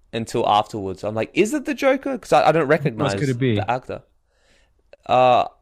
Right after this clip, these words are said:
Speaker 1: I, I
Speaker 2: He
Speaker 1: don't
Speaker 2: was
Speaker 1: know.
Speaker 2: laughing.
Speaker 1: I was
Speaker 2: He
Speaker 1: like,
Speaker 2: was laughing.
Speaker 1: But because it, it, it is the Joker, 'cause I watched the interview of the director confirming it, but it's the Joker before he becomes the Joker.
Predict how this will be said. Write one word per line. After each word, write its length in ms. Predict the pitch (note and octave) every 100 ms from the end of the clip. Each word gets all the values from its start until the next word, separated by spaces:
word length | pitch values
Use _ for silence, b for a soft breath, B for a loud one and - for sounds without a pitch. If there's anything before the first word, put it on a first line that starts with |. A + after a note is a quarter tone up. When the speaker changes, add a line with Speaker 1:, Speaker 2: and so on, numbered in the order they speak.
| _ _ _ -
Speaker 1:
I, 60 | -
I 40 | B2
Speaker 2:
He 40 | C3
Speaker 1:
don't 100 | B2
Speaker 2:
was 40 |
Speaker 1:
know. 100 | A#2+ G3+
Speaker 2:
laughing. 140 | G#2+
Speaker 1:
I 100 | G#2
was 100 | A2
Speaker 2:
He 40 | A2
Speaker 1:
like, 80 | A2
Speaker 2:
was 120 | G#2+
laughing. 500 | A2+ A#2+ - F#2+ G2 - _ _ B F3+
Speaker 1:
But 280 | C4+ - B B B -
because 320 | E3 F#3 E3
it, 160 | F3 F3 -
it, 180 | - _ _
it 140 | F#3 A#3
is 160 | G3
the 100 | D#3
Joker, 480 | D3+ E3+ E3 G2+ A#2 -
'cause 160 | A#2+
I 120 | A#2 A2+
watched 280 | B2 -
the 260 | A#2+ A#2 -
interview 360 | B2+ - G#2+ G#2+
of 100 | F2
the 80 |
director 680 | F#2 F#2+ G#2+ - G#2 F#2+ F2+ - _
confirming 460 | A#2 - A2+ A#2+ C#3+
it, 200 | D#3 G#2+
but 220 | A2+ G#2+
it's 220 | A#2 -
the 140 | - A2
Joker 500 | G#2+ A#2 A#2 - A2
before 380 | G#2 - A#2+ A2
he 100 | G2+
becomes 400 | G2 - F2+ -
the 80 | F2
Joker. 440 | E2+ - -